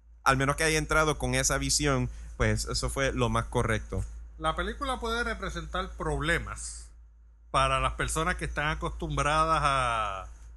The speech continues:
Speaker 2: a ver todas las, las películas de superhéroes anteriores que tienen una progresión más o menos similar en lo que se refiere al desarrollo del héroe.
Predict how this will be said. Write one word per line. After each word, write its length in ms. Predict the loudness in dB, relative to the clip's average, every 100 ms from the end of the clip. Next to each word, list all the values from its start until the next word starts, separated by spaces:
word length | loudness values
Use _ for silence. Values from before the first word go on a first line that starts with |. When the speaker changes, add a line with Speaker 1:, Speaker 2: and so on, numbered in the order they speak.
| -18 -20 -20 -20 -20 -20 -20 -20 -20 -10 0
Speaker 2:
a 160 | 2
ver 260 | 2 0 -2 -2
todas 260 | 2 4 4
las, 360 | 4 4 2
las 160 | 2 2
películas 460 | 4 2 2 0 2
de 60 |
superhéroes 520 | 0 2 4 4 0
anteriores 640 | 0 0 0 0 0 -2 -8 -12 -18 -18 -10
que 120 | -6 -2
tienen 340 | 0 0 0
una 220 | 2 4
progresión 580 | 8 8 6 0 0 0
más 160 | 2 0
o 100 | 0
menos 600 | 0 0 0 0 0 0
similar 520 | 0 0 0 0 -2 -10 -14 -18 -20 -20 -20 -20 -8
en 100 | -2
lo 100 | 0
que 100 | 0
se 100 | 0
refiere 460 | 0 0 2 4
al 180 | 2 2
desarrollo 640 | 0 0 0 0 0 0 0
del 600 | 0 0 -2 -2 -2 0
héroe. 300 | -2 -4